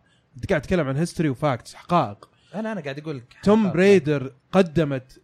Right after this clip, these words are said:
Speaker 1: للألعاب المغامرات شيء مختلف جدًا في اللي، في صناعة الألعاب، زي لما تيجي تتكلم عن، عن Resident Evil مثلًا.
Speaker 2: أنا،
Speaker 1: أنا، أنا
Speaker 2: أنا
Speaker 1: أعطيتك
Speaker 2: أنا
Speaker 1: مثال على
Speaker 2: أتفق،
Speaker 1: ماريو سكستي فور،
Speaker 2: أنا أتفق
Speaker 1: لأنه
Speaker 2: معاك.
Speaker 1: في ألعاب كثيرة أثرت
Speaker 2: إيه،
Speaker 1: يعني.
Speaker 2: لا، أنا أتفق معاك،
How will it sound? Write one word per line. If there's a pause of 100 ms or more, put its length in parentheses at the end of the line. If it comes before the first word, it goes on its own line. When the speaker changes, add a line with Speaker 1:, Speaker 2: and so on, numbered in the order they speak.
Speaker 1:
للألعاب
المغامرات (340)
شيء
مختلف
جدًا
في
اللي،
في
صناعة
الألعاب، (260)
زي
لما
تيجي
تتكلم
عن،
عن
Resident
Evil
مثلًا.
Speaker 2:
أنا،
Speaker 1:
أنا،
أنا
Speaker 2:
أنا
Speaker 1:
أعطيتك
Speaker 2:
أنا
Speaker 1:
مثال
على
Speaker 2:
أتفق،
Speaker 1:
ماريو
سكستي
فور،
Speaker 2:
أنا
أتفق
Speaker 1:
لأنه
Speaker 2:
معاك.
Speaker 1:
في
ألعاب
كثيرة
أثرت
Speaker 2:
إيه،
Speaker 1:
يعني.
Speaker 2:
لا،
أنا
أتفق
معاك،